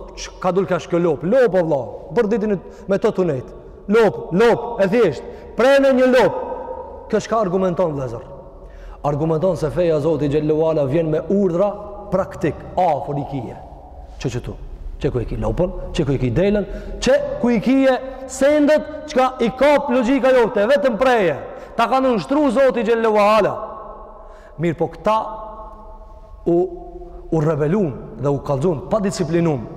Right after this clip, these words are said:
Thot Allahu xhallahu ala, "Qalu atattakhidhuna huzwa?" Tha, "Na po ban hajgare Musa." A u Musa si shtu ba hajgare? Tha, "Po ban hajgare Musa."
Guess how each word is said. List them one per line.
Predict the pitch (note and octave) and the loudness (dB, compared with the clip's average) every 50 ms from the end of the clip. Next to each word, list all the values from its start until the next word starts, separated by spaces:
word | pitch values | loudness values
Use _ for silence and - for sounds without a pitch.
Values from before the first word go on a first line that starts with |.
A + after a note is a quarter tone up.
| - - - - - | -16 -16 -16 -6 -2
Thot | G3 G3+ F3 | 0 2 2
Allahu | F3 E3+ F3 E3+ E3+ E3 D#3+ | 4 4 4 4 4 4 2
xhallahu | D3+ D#3+ D#3+ E3 D#3+ D#3+ E3 E3 E3 | 2 2 2 4 4 4 4 4 4
ala, | D#3+ D3+ D3 - - - - - - - | 4 2 0 -2 -6 -14 -20 -20 -8 -4
"Qalu | - F3 E3+ E3 D#3+ D#3 D3+ D#3 D#3 D#3 D#3+ - - - - - - - | 0 2 2 4 4 2 2 0 0 -2 -4 -6 -8 -12 -14 -16 -12 -10
atattakhidhuna | - E3+ - - - D#3 D3 - - - - F3+ E3+ - E3 D#3+ D#3+ D3 D#3 D3+ D3+ D3 D3 C#3+ B2+ A2+ | -8 -8 -6 -4 -4 -4 -4 -6 -8 -4 -2 -2 -2 0 0 0 0 2 0 0 0 0 0 0 0 0
huzwa?" | D3+ D#3+ B2+ C3 D3+ D3 D3 C#3+ C#3+ C#3 - - - - - - - - - - - - - - - - - - - - - | 0 0 0 0 2 2 2 2 2 0 -4 -8 -12 -14 -14 -14 -14 -14 -16 -16 -18 -18 -18 -16 -16 -16 -14 -14 -12 -6 -2
Tha, | D#3 | 0
"Na | D#3 D#3 | 0 0
po | C3+ D3+ | 0 0
ban | D3 D#3+ D#3+ | 0 0 0
hajgare | C#3+ C#3+ C#3+ C#3 E3+ F3+ E3+ E3 E3 | 0 0 2 2 2 2 2 2 2
Musa." | D#3+ D#3+ D#3+ D3+ - - C#3+ - - - - - - - - - - - - - - - - - - - - - - - - - - | 0 0 -2 -2 -2 -4 -6 -6 -8 -10 -14 -16 -16 -16 -16 -16 -16 -16 -16 -16 -16 -16 -16 -18 -18 -18 -18 -16 -16 -16 -14 -10 -4
A | - B2 C3 | -2 0 0
u | D3+ | 2
Musa | D#3 E3 F3+ E3+ G3 | 2 2 2 2 0
si | F3 G3+ | 0 0
shtu | F#3 - G3+ | 0 0 -2
ba | G3+ - | -2 0
hajgare? | - E3+ D#3 D3 C3+ A#2 A#2 - - - - - - - | 0 0 2 2 0 0 -2 -6 -10 -12 -12 -12 -6 -2
Tha, | - E3 D#3+ | 0 0 0
"Po | - E3 | 2 2
ban | D#3 F#3+ F3+ | 2 2 2
hajgare | D#3+ D3+ D#3+ D3+ F#3+ A3 A3+ A3 G#3+ | 2 0 0 0 0 0 0 0 0
Musa." | G#3+ G3+ G3+ F3+ - - E3 | 0 0 0 0 0 -2 -4